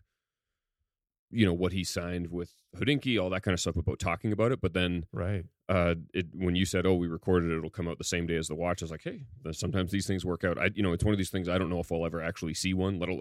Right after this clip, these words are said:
Speaker 1: a dial, let alone a watch.
Speaker 2: Yeah, yeah.
Speaker 1: Uh, not many made, and the response was almost ridiculous.
Speaker 2: Yeah.
Speaker 1: Uh, to, to, like, uh, sh-, shout out, obviously, to, to Lewis and his team for making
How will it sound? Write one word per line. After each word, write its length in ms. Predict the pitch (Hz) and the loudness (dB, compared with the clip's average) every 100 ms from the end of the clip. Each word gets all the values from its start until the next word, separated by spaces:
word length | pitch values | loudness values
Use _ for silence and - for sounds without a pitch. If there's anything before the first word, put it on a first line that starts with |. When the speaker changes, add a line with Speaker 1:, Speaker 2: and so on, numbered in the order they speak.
| - | -6
Speaker 1:
a 60 | 85 | -6
dial, 320 | 85 85 80 | -4 -6 -6
let 120 | 82 | -4
alone 220 | 82 82 | -4 -4
a 40 | 78 | -4
watch. 300 | 82 90 104 | -4 -4 -2
Speaker 2:
Yeah, 240 | 87 80 80 _ | -4 -6 -10 _
yeah. 200 | 85 82 82 | -8 -6 -6
Speaker 1:
Uh, 220 | 82 82 78 92 90 | -4 -4 -8 -12 -6
not 260 | 92 85 - | -4 -4 -2
many 220 | 87 85 | -2 0
made, 400 | 85 85 85 - | 0 0 0 -2
and 280 | 82 82 82 | -4 -2 -4
the 460 | 85 82 80 82 80 80 | -4 -4 -6 -8 -10 -8
response 840 | 85 - - 90 87 - - - _ _ _ _ _ _ _ | -4 -4 -2 -2 -4 -6 -12 -14 _ _ _ _ _ _ _
was 640 | 95 82 76 - - - _ _ _ _ _ _ _ _ _ | -2 0 -2 -6 -10 -14 _ _ _ _ _ _ _ _ _
almost 380 | 104 101 87 - | 2 2 0 -2
ridiculous. 640 | 76 87 - 107 110 - - | -4 -4 0 -2 -2 -8 -4
Speaker 2:
Yeah. 180 | 90 82 | -4 -2
Speaker 1:
Uh, 300 | 90 82 80 - | -2 -2 -4 -2
to, 260 | 90 85 | 0 0
to, 280 | 67 92 85 | 0 0 2
like, 220 | 76 87 87 - | 2 -2 -4 -8
uh, 60 | 92 - | -10 -8
sh-, 100 | - - | -10 -2
shout 300 | - 101 92 | 4 6 6
out, 120 | 80 | 2
obviously, 500 | 82 85 82 90 85 | -2 -2 -2 -2 -4
to, 380 | - 85 78 - | -4 -4 -4 -8
to 260 | - 82 80 | -6 -4 0
Lewis 280 | 82 82 - | 0 0 0
and 80 | 80 | -2
his 160 | 80 | -4
team 240 | - 85 80 | -4 -4 -4
for 120 | 80 | -6
making 500 | 82 80 82 80 | -6 -4 -6 -6